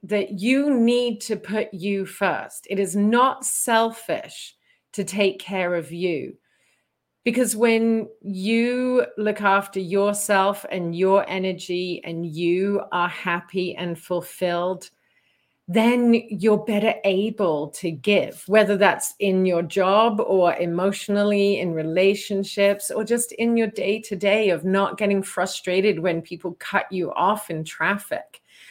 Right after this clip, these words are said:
You are in a happy, good place, caring for yourself. You are a more valuable resource to everyone. So don't kid yourself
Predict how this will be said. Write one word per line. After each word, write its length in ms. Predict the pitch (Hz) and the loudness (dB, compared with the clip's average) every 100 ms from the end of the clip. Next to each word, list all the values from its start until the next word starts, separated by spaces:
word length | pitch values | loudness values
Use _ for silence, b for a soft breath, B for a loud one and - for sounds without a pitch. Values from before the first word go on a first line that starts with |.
| B B B - | B B B 0
You 720 | 202 208 220 226 240 247 247 - | 6 8 8 6 6 6 4 6
are 500 | 214 202 196 196 196 196 B B B _ | 4 6 6 4 2 -4 B B B _
in 420 | 202 190 202 208 202 | 2 4 6 4 2
a 80 | 185 | -2
happy, 480 | 156 180 185 190 | 0 -2 -2 -4
good 240 | 196 180 170 | -4 -4 -6
place, 460 | - 170 170 175 | -6 -2 -2 -2
caring 500 | - - 180 180 180 | -8 -8 -4 -2 -2
for 200 | 180 - | -6 -8
yourself. 920 | 165 147 170 170 - 165 156 165 170 - _ _ _ _ _ _ | -8 -2 0 0 -4 -4 -2 -2 -6 -20 _ _ _ _ _ _
You 500 | 175 208 226 214 - _ _ | 0 4 4 2 -2 _ _
are 640 | 214 208 214 190 196 165 - | 4 6 6 4 0 -2 -6
a 140 | 214 202 | 0 4
more 400 | 196 202 220 208 | 4 6 6 6
valuable 500 | 196 190 190 170 190 | 6 6 4 2 2
resource 720 | 170 180 170 - 165 160 - | 2 -2 -4 -4 -4 -2 -6
to 180 | - - | -10 -4
everyone. 600 | 170 160 170 160 - 165 | -4 -4 -4 -4 -6 -8
So 320 | - 170 170 | -6 -2 -2
don't 280 | 170 190 151 | 0 0 0
kid 280 | - 262 254 | 0 0 4
yourself 680 | 247 240 226 214 220 220 | 4 4 4 4 4 0